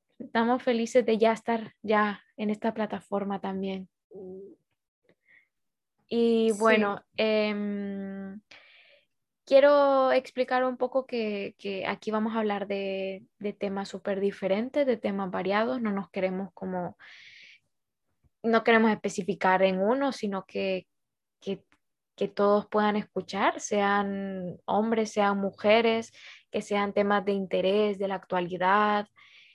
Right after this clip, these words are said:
Speaker 1: Y, y no sé, ¿qué más nos puedes decir de eso?
Speaker 2: Eh,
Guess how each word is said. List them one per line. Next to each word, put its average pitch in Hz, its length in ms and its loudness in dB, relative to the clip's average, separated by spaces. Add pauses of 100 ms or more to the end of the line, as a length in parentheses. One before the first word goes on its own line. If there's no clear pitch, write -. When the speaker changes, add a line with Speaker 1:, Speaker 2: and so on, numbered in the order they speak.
(360)
Speaker 1:
Y, 202 840 -4
y - 20 -4
no 233 140 -4
sé, 302 200 -2
¿qué 262 100 0
más 233 160 2
nos 233 200 -4
puedes 220 240 -2
decir 214 520 -4
de 196 220 -2
eso? 180 340 -14 (880)
Speaker 2:
Eh, 220 460 0